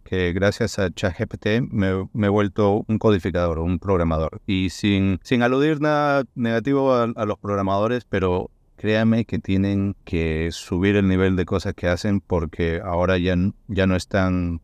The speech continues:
como dijo el de Google, que me encantó, "Nosotros competimos no contra la inteligencia artificial, sino contra otros profesionales que usan la inteligencia artificial", ¿ok?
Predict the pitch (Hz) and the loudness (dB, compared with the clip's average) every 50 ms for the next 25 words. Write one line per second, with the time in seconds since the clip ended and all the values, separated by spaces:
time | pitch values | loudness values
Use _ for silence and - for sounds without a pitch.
0 | _ _ - - 87 90 90 90 90 - - 104 90 90 92 90 90 92 92 98 | _ _ -6 -2 0 0 2 0 0 -2 -2 -2 -2 0 0 -2 -2 -2 -2 -2
1 | 98 90 82 - 95 85 82 85 87 82 76 - 90 90 - - 101 95 90 - | -2 -2 -2 -2 -2 -2 0 0 -2 -2 -2 -2 -2 -4 -2 -2 0 0 0 0
2 | - 110 101 - 117 110 - - 98 82 - 87 - - 98 104 101 101 95 95 | 0 -2 -2 0 -2 -2 0 0 0 0 0 0 0 2 2 2 2 2 0 0
3 | 95 92 95 92 - 101 87 - 98 87 87 85 80 - - - 82 85 78 87 | 0 0 0 2 0 0 2 2 2 2 2 0 -2 -4 -4 -4 -2 -2 -2 0
4 | 98 92 80 - - 92 78 - 87 78 76 - - 92 104 123 147 - - - | -2 -2 -2 -2 -4 -4 -4 -4 -4 -6 -6 -4 0 0 2 2 0 -2 -8 -10
5 | - - 95 95 98 107 104 - 110 104 - - 90 90 95 101 110 - 117 120 | -4 -2 2 2 2 2 2 2 2 2 2 2 2 2 2 2 0 0 0 -2
6 | - - - 107 101 90 - - 95 - - - 87 87 90 90 101 117 123 120 | -2 -2 -2 -2 -2 -2 -2 -4 -4 -4 -4 -2 -2 0 0 0 2 2 2 2
7 | 117 92 95 98 95 - - - - _ - 85 82 92 98 90 - - 92 90 | 2 0 0 0 -2 -4 -8 -14 -12 _ -2 -2 0 0 -2 -4 -4 -2 0 0
8 | 87 87 85 80 - - 82 80 78 87 95 87 80 - - 78 - - 85 - | 2 2 0 0 0 -2 -2 -2 -2 -2 -2 -2 -2 -4 -6 -6 -6 -6 -8 -8
9 | 123 - - - 85 71 62 - - | -10 -12 -6 -6 -6 -6 -6 -8 -4